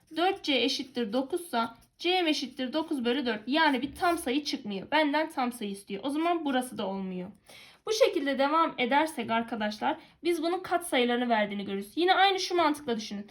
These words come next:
Beş desem buraya beş C eşittir dokuz olur. Olmaz. Altı desem altı C eşittir dokuz olur. Bakalım altı C eşittir dokuzsa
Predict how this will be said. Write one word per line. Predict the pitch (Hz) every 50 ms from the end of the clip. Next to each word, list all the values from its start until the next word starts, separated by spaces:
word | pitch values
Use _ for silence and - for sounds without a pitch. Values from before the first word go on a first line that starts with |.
| - - _ _
Beş | 233 285 359 381 370 -
desem | 359 339 - 269 240 233 220
buraya | 226 233 247 262 254
beş | 302 330 339 339 -
C | - 247
eşittir | 220 208 214 214 - - - - 220 220 208
dokuz | 226 220 226 240 220 214
olur. | 208 214 262 269 - -
Olmaz. | 247 247 233 208 196 185 202 - - - - - - -
Altı | - 302 320 320 320 359 349
desem | 330 285 269 - 247 247 247
altı | - 269 277 277 285 339 311
C | 320 302 269
eşittir | - 220 240 - - 208 - - 214 202 214
dokuz | 226 233 226 - 254 240
olur. | 214 208 208 233 262 - -
Bakalım | 269 277 269 - 208 196 208 220 220 -
altı | 247 240 233 233 -
C | - 240
eşittir | 226 208 214 - - - _ - 247 214 220
dokuzsa | 220 220 220 - 233 - - - 202 214 214